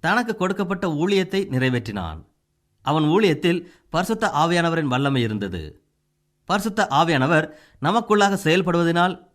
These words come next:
ஆவியின் கனி நம் வாழ்க்கையிலே வெளிப்படுகிறது. ஆவியின் கனியே பரிசுத்த ஆவியானவர் ஒருவருக்குள் வாசம் செய்வதற்கு ஆதாரம். அது மட்டுமல்லாது, பரிசுத்த ஆவியானவர் நம்மேல் இருக்கும்போது ஆவிக்குரிய வரத்தினால்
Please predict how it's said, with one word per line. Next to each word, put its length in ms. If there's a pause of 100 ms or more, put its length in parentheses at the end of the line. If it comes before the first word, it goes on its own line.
(200)
ஆவியின் 400
கனி 280 (320)
நம் 180
வாழ்க்கையிலே 500
வெளிப்படுகிறது. 640 (880)
ஆவியின் 400
கனியே 380 (360)
பரிசுத்த 480
ஆவியானவர் 520
ஒருவருக்குள் 580
வாசம் 280
செய்வதற்கு 400 (100)
ஆதாரம். 500 (680)
அது 160
மட்டுமல்லாது, 640 (560)
பரிசுத்த 300 (100)
ஆவியானவர் 540 (320)
நம்மேல் 420
இருக்கும்போது 520 (340)
ஆவிக்குரிய 440
வரத்தினால் 500